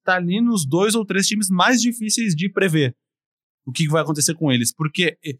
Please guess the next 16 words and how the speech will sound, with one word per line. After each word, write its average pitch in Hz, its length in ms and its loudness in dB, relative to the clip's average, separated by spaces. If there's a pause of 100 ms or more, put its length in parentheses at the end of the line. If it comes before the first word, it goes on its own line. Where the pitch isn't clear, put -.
(140)
eu 151 140 2
acho 214 120 2
que 269 60 -2
ele 233 60 2
é - 20 2
um 220 40 2
time 214 160 2
que 208 100 0
tanto 269 320 2
pode 220 220 0
ser - 80 0
campeão 170 300 0
da 156 100 2
N 151 100 2
B 131 120 0
A, 160 60 4